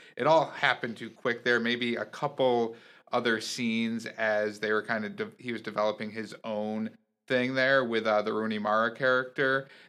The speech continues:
that led him to, "Hey, I need more money, I need more power," to kind of give me a better understanding of why he kept going through with these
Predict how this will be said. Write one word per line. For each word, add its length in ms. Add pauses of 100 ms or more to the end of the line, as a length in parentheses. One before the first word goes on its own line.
(100)
that 240
led 260
him 240
to, 180
"Hey, 340
I 100
need 240
more 140
money, 280
I 80
need 200
more 180
power," 640 (360)
to 100
kind 320
of 300
give 140
me 100
a 60
better 280
understanding 560
of 140
why 180
he 200
kept 580 (400)
going 320
through 560 (220)
with 180
these 500